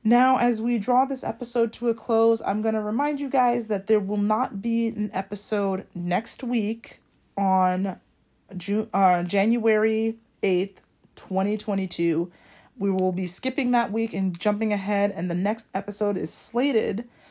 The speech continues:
to come out on January fifteenth, twenty twenty-two. So in about two weeks from now. But till then, guys,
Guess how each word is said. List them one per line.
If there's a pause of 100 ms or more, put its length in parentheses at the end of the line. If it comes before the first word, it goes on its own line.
(180)
to
come
out (120)
on
January
fifteenth, (160)
twenty
twenty-two. (380)
So
in
about
two
weeks
from
now. (920)
But (920)
till
then,
guys,